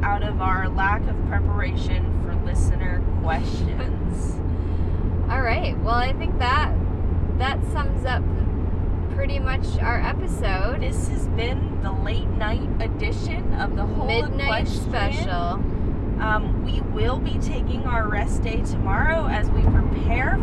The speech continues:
Speaker 1: for, thank goodness, a whole equestrian clinic in twenty twenty. We're so happy to be able to put this on despite these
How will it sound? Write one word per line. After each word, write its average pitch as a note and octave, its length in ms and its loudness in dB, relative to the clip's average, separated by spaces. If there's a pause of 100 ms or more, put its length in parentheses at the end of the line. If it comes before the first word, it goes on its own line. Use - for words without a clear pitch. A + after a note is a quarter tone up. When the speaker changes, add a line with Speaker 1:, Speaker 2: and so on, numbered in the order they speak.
Speaker 1:
for, A3 380 2 (720)
thank A#3 200 0 (220)
goodness, - 540 2
a C4+ 140 2
whole E4+ 300 0
equestrian - 720 0
clinic - 340 0
in - 160 2
twenty - 380 2
twenty. A#3 300 0
We're C#4 300 2
so B3+ 400 2
happy A3+ 600 2
to B3 80 2
be - 120 -2
able - 140 0
to - 60 0
put - 240 0
this - 180 0
on G#3+ 280 0
despite G#3+ 600 0 (140)
these - 380 0